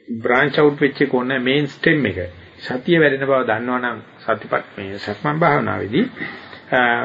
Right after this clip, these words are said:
ඒක පටන් අරගන්නෙත් ඇත්තටම කියනවා කායානුපස්සනාවෙන්මයි මේ කකුල මේ හැපීම ගැටීම තරින් පටන් අරගෙන යන්නේ. ඊට පස්සේ මේ අර ආනාපාන සතිය වගේම මේ වේදනානුපස්සනාවට මුළු කයෙම තියෙන වේදනාවල් දැනෙන්න පටන් අර ගන්නවා.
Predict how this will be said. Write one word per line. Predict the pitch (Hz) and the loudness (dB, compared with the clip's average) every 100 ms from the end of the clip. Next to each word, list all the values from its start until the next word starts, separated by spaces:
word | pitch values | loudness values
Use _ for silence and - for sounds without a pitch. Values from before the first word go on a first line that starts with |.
| 120 120 120 | -2 -2 -2
ඒක | - 131 127 | -2 -2 0
පටන් | 117 147 143 | 0 2 2
අරගන්නෙත් | 143 135 131 131 | 4 4 2 2
ඇත්තටම | 120 - 120 120 | 0 0 -4 -4
කියනවා | 120 117 120 | -4 -4 0
කායානුපස්සනාවෙන්මයි | 113 117 117 113 - 113 113 110 113 | 0 0 0 -4 -2 -4 -2 -2 -2
මේ | 110 107 | -4 -6
කකුල | 107 107 113 110 110 - - - - | -6 -6 -4 -4 -6 -20 -20 -20 -20
මේ | - - - - | -20 -18 -16 -8
හැපීම | - 131 110 147 131 123 | -4 -4 2 6 6 4
ගැටීම | 120 120 135 127 | 0 2 0 0
තරින් | 117 120 110 | 2 0 0
පටන් | 110 120 | 0 2
අරගෙන | 117 110 107 | 4 2 2
යන්නේ. | 107 123 254 - - - | 2 2 0 -2 -14 -4
ඊට | 190 185 | -2 2
පස්සේ | 202 196 - 233 208 | 2 0 4 6 6
මේ | 196 190 175 165 160 147 - - - | 4 2 2 0 0 -2 -8 -18 -8
අර | - 113 110 - - - - - - _ _ | -4 -2 -2 -6 -16 -20 -20 -20 -20 _ _
ආනාපාන | - 127 131 123 | 0 2 4 4
සතිය | 113 123 127 | 2 2 4
වගේම | 113 117 143 139 | 2 4 4 4
මේ | 113 220 - - - - - 160 139 | 2 0 -6 -20 -20 -16 -2 2 6
වේදනානුපස්සනාවට | 139 139 131 120 123 - 127 135 | 6 4 2 2 0 -2 -2 0
මුළු | 147 139 | 2 2
කයෙම | 135 131 135 139 | 4 4 4 2
තියෙන | 127 123 123 | 2 0 2
වේදනාවල් | 123 117 113 113 113 | 0 0 -2 0 0
දැනෙන්න | 104 117 123 | 0 0 -2
පටන් | - - 139 139 | -2 -2 0 0
අර | 120 | 0
ගන්නවා. | 101 101 117 | 0 0 -2